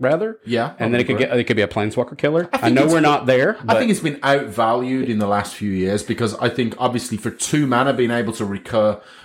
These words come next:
Speaker 2: great, you know, lands from your graveyard. Or
Speaker 1: Yeah, I
Speaker 2: being
Speaker 1: agree
Speaker 2: able
Speaker 1: with
Speaker 2: to
Speaker 1: that.
Speaker 2: shut your, you know, that was another thing I didn't mention about Teferi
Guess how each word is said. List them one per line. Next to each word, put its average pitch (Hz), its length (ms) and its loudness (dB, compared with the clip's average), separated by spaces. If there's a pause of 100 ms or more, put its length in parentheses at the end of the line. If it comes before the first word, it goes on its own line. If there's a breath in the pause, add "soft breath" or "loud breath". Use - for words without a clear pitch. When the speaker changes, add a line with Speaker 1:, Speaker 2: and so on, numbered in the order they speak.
(120)
Speaker 2:
great, 113 360 0
you 113 280 0
know, 95 140 -2
lands 107 320 0
from 101 160 -6
your 92 100 -4
graveyard. 131 840 0
Or - 40 -8
Speaker 1:
Yeah, 120 220 4
I 127 60 4
Speaker 2:
being 214 100 2
Speaker 1:
agree 135 140 4
Speaker 2:
able 98 40 2
Speaker 1:
with 92 80 0
Speaker 2:
to 92 60 2
Speaker 1:
that. 92 80 0
Speaker 2:
shut 131 240 0
your, 113 240 -2 (160 loud breath)
you 123 80 0
know, 123 80 2
that 170 160 4
was 131 100 0
another 127 300 0
thing 107 180 -4
I 110 60 0
didn't 104 160 -4
mention 107 280 -6
about 98 220 -2
Teferi 127 640 0